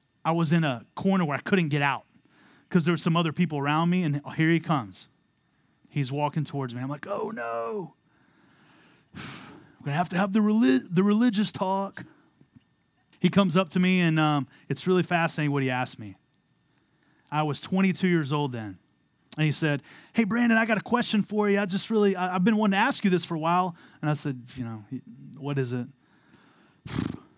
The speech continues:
He said, "I just wanna know, hey, what do you think your, your purpose is?" And if you wanna have fun,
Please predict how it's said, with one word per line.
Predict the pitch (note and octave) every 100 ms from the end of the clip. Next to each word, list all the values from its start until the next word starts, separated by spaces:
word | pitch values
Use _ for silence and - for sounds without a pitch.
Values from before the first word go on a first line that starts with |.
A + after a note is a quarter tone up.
| _ _ _ _ _ _ _ _ _ _ _ _ _ _
He | F#3
said, | E3+ E3+ D3 _ _
"I | F3
just | A#3 -
wanna | A3 G3+
know, | F#3+ F#3 E3+ _ _ _ _ _ _ _
hey, | - G#3
what | D3+ B3
do |
you | E4
think | - C4
your, | G3+ A#2 B2 _ _ _ _
your | D#3 D3
purpose | - A3 A3 E3 -
is?" | A2+ F#2+ - - _ _ _ _ _ _ _ _ _ _ _ _ _ _ _ _ _ _ _ _ _
And | D3
if | D3+
you |
wanna | G3 F3+
have | F3
fun, | - G3 D#3+ D3